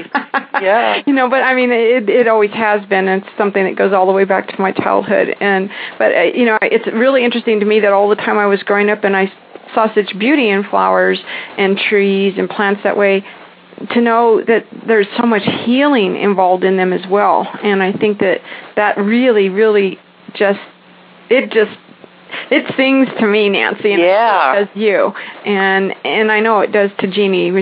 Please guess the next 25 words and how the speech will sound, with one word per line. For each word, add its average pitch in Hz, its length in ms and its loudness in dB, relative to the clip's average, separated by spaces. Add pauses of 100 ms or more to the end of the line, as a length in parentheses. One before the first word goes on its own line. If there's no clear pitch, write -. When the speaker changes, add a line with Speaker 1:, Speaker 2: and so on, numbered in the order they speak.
Speaker 2:
She's 208 160 0
always 196 280 2
out 190 160 0
in 185 60 -6
her 190 100 -2
garden, 190 320 0
and 175 120 -2
she 220 120 -2
has 185 120 0 (120)
roses 214 400 2
Speaker 1:
Oh, 175 40 2
Speaker 2:
everywhere, 185 440 2
Speaker 1:
lovely. - 20 0
Speaker 2:
and 190 100 0
those 214 320 2
just - 140 -14
really 226 560 2 (380)
are, 233 80 0
have 226 220 0
such 269 160 0
a 214 60 4
healing 220 380 0
frequency 208 540 -2
in 180 160 -2
them. - 220 -4